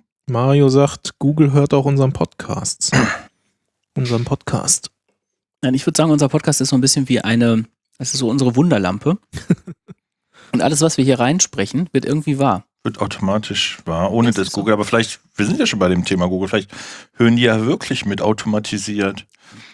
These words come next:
Speaker 2: Nee, es war nur so lustig, weil ich glaube, vor, nicht letzte Sendung, sondern davor die Sendung, hatte ich noch ein bisschen erzählt, dass ich hier hingeroutet wurde zu dir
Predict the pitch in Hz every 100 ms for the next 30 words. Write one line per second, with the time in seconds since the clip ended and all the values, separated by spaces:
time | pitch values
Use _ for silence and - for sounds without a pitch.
0 | - - 147 156 156 156 139 139 - 135
1 | 120 117 113 110 117 120 117 107 - 110
2 | 104 101 101 101 107 - 117 - 123 117
3 | 120 123 117 113 104 98 - 135 156 113
4 | 95 98 113 143 - - - - - 120
5 | 120 117 113 117 120 107 107 - 113 113
6 | 113 107 107 107 107 - 107 113 131 127
7 | 120 113 123 127 117 - 120 127 131 -
8 | 123 120 123 123